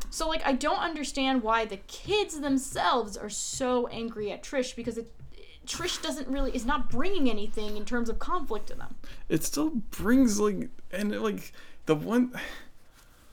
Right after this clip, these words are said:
Speaker 2: it's just, like, this anger seems to be, like, I'm still angry that I want to have, like, unprotected sex. It's just, like,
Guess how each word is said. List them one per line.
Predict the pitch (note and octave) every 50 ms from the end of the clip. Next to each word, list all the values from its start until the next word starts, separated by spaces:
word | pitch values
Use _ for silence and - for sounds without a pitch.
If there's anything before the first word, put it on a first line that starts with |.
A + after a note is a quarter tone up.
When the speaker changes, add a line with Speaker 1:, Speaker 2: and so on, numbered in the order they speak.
| - - - - - - - - - - - - - - - -
Speaker 2:
it's | F3 E3+
just, | - G#3+ G#3+
like, | A3+ G#3+ G#3+
this | A#3 G#3 F#3+ -
anger | - D3 F3+ G#3 A3 A3
seems | F#3 - - F3+ E3+ D#3
to | -
be, | D#3 E3 D#3+
like, | D3+ D3+ D3+ D3 -
I'm | - C#3+ D#3 D3+
still | D3 - - F3 F3+ - -
angry | C#3 C#3+ D#3 D#3 D3+ C#3+
that | A#2+ B2 B2
I | B2 B2
want | B2+ A#2 A#2+ B2 C3+ B2+ B2+
to | C3+
have, | A#2+ - C3+ C3 B2+ B2+ B2 B2 B2 B2 -
like, | C3 A#2+ A#2 A#2 A#2+ A2 - -
unprotected | - C3 C3+ C3+ C3 C#3+ B2+ D3 C#3 C3 C3+ C#3+ B2+ C3
sex. | - E3+ E3+ F3+ E3+ C#3 B2+
It's | - - D3 D#3+
just, | E3+ E3 E3+ -
like, | F3 E3 D#3